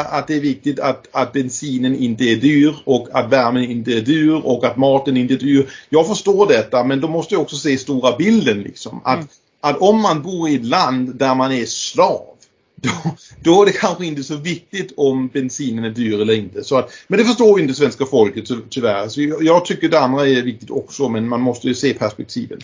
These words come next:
Speaker 2: Ja,
Speaker 1: Men
Speaker 2: men jag tänker, de har ju åtminstone sagt att de ska dra ner invandringen kraftigt. Och de har liksom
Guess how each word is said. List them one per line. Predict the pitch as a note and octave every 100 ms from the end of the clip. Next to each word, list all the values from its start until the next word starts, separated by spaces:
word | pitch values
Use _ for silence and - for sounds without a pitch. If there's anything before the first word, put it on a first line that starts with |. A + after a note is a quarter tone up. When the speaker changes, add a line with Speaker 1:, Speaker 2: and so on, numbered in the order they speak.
| - - -
Speaker 2:
Ja, | B3+ D4
Speaker 1:
Men | D4+
Speaker 2:
men | E4
jag | E4
tänker, | F4+ E4 E4
de | D#4+ D#4+
har | D#4+
ju | D#4
åtminstone | C#4 D4 E4 G4+ - - C#4+ G#3+ G#3+ G#3
sagt | - G#4 - A3
att | G#3+
de | A3
ska | - G#3
dra | F#3+ G#3 A3
ner | A3 B3 F4 G4 F4+
invandringen | B3 B3 G#3+ G3 E3+ D#3+ D#3 D#3+
kraftigt. | - E3+ - - - A#2 E3 -
Och | F3
de | F#3+ G3+
har | A#3 A3
liksom | A3 A3+ A#3+